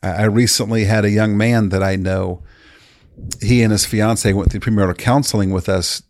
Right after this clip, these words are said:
probably three years ago. And I saw him last year and he was so excited, his face lit up.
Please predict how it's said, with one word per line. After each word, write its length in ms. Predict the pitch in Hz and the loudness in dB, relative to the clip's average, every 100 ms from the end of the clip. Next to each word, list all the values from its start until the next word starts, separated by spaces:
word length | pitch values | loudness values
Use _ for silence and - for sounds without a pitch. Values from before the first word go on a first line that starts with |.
| - | -8
probably 240 | 120 117 | -2 -2
three 240 | 101 117 107 | -2 0 2
years 280 | 120 143 110 | 2 2 0
ago. 420 | 87 85 80 85 _ - - _ _ - - _ - | -4 -4 -4 -8 _ -20 -20 _ _ -20 -20 _ -4
And 100 | 131 | 0
I 20 | |
saw 240 | - 190 | 4 4
him 80 | 156 | 6
last 340 | 135 117 - | 4 4 0
year 180 | 131 139 | 2 2
and 80 | 110 | 4
he 120 | 113 | 2
was 180 | 107 95 | 0 0
so 180 | - 127 | 0 0
excited, 580 | 95 - - 120 120 95 | 0 0 2 2 2 2
his 180 | 92 - | 0 0
face 380 | - 131 - | 0 2 0
lit 240 | 104 107 - | 0 -2 0
up. 320 | 123 107 - | 0 -2 -6